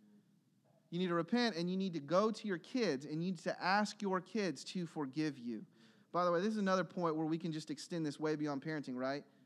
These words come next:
If you're a Christian in the room, the Holy Spirit lives inside of you,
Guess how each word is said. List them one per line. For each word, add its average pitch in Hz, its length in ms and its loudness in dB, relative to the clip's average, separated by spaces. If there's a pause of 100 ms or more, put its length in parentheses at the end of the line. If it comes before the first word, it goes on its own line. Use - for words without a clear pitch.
(260)
If 156 160 -2
you're 220 160 8
a 226 60 6
Christian 247 420 2
in 226 80 4
the 220 80 4
room, 202 320 4 (200)
the 160 80 2
Holy 214 320 4
Spirit 214 380 2
lives 196 180 2
inside 190 360 4
of 160 80 0
you, 123 140 -2